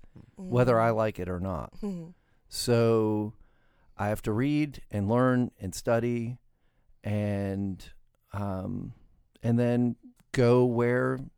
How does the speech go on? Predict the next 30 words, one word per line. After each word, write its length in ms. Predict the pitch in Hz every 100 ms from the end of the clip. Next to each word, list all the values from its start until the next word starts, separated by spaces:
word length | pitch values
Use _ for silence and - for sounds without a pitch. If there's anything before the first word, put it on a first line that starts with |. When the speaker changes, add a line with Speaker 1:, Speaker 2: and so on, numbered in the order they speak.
| -
Speaker 1:
Scripture 500 | - 135 123 - 120
leads. 580 | 110 165 110 - - -
Speaker 2:
Yeah. 220 | 170 156 151 151 _ _ -
Speaker 1:
And 180 | 117 117
so, 640 | - 127 123 120 120 117 -
um, 680 | 113 110 110 107 107 113 123 _ _ _ _ _ _ - _ -
yeah, 220 | 156 156 117
I've, 320 | 131 - - - -
I've, 540 | 127 127 127 117 - - -
I, 160 | 123 120
I'm 140 | 139
actually, 600 | 156 - 175 165 143 139 _ _
I 120 | 135 156
personally 560 | - 185 - 180 117
am 140 | 117 120 -
super 580 | - 147 135 135 127
excited 680 | 123 127 120 - 127 151 151
about 260 | 127 110 104
the 80 | 110
journey 320 | 117 113 117
that 140 | 110 110
I've 140 | 107
been 160 | 117 113
on 160 | 110
over 300 | 107 110 110
the 120 | 107
last 420 | 107 110 110 110 -
handful 380 | 117 113 110 107
of 120 | 107
years, 500 | 104 104 101 -